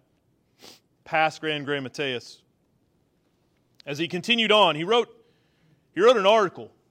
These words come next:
The article was titled The Future Fraternity.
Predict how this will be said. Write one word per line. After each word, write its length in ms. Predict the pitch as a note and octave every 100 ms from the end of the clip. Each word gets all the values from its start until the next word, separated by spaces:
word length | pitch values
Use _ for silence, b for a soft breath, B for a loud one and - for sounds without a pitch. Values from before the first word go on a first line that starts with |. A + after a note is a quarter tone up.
| _
The 120 | C#3 E3
article 340 | A3+ G#3+ F3
was 120 | D3+
titled 500 | - G3+ F#3+ C3+ C3+ -
The 120 | C#3+
Future 640 | C#3+ F#3+ A3 - A3+ G#3+ -
Fraternity. 600 | - F3+ G3+ G3 C#3+